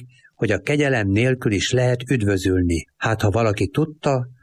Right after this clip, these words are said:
akkor Ágoston saját sorsán tapasztalhatta, hogy mit tesz a kegyelem. Hányszor ismételhette csodálatos mondását:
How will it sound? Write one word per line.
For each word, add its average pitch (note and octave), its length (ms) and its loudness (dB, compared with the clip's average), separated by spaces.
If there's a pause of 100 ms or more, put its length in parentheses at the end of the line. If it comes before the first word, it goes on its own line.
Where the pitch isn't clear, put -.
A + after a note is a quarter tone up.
(300)
akkor A2+ 540 -2
Ágoston C3 760 0
saját B2 560 0
sorsán A#2 640 0
tapasztalhatta, A2 1040 0 (140)
hogy F2+ 220 -2
mit D#3 320 2
tesz C3 300 -2
a A2 120 -4
kegyelem. F#2 680 0 (300)
Hányszor D3 600 0
ismételhette A#2+ 1080 0
csodálatos B2 680 0
mondását: A2 760 0